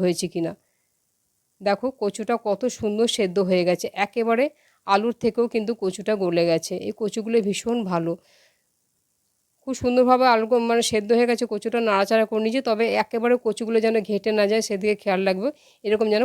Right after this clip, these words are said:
কচুগুলো গোটা গোটা থাকে। সামান্য একটু গরম মশলা দিয়ে দিলাম, আর হাতের কাছে ধনেপাতা ছিল তাই উপর থেকে একটু দিয়ে দিলাম, না দিলেও কোনো অসুবিধা নেই। খুব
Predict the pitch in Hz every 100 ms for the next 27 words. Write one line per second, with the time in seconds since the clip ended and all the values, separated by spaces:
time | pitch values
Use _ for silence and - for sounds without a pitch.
0 | 269 202 185 208 214 185 185 175 170 180
1 | 180 185 185 220 233 240 233 233 202 196
2 | 214 208 220 208 202 196 240 285 - -
3 | - 208 214 247 247 240 233 208 208 214
4 | 220 226 226 220 233 214 190 214 208 214
5 | 202 208 196 196 202 277 _ _ - 214
6 | 190 196 233 240 208 175 - 180 180 170
7 | 170 - _ _ _ _ 269